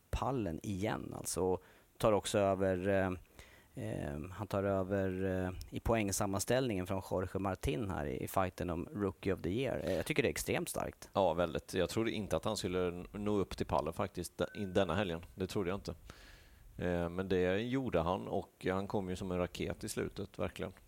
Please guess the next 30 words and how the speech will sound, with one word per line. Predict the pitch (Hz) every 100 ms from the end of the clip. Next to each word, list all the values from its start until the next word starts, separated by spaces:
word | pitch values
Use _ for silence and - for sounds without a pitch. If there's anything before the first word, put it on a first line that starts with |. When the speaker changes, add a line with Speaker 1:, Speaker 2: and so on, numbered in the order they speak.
| - - _ _
Speaker 2:
Hade | - 87
hur | - 80 98
bra | 85 85 82
fart | 80 76
som | -
helst. | 73 - - -
Speaker 1:
Ja, | - 101
jag | 101
är | 180
fascinerad. | - 135 110 123 - 113
Och |
han | 110
sitter | 113 175 165
ju | 143
faktiskt, | - - 107 - 156 -
ska | - -
vi, | 104 101 95
vi | 67
får | 110 117
ju |
betona | 107 107 123 170 107
det, | 82
han |
sitter | - 165 -
ju |
på | -
det | 92
äldsta | 87 82 - -
Ducati-materialet | 135 104 80 80 80 78 78 98 101 -
utav | - 67 55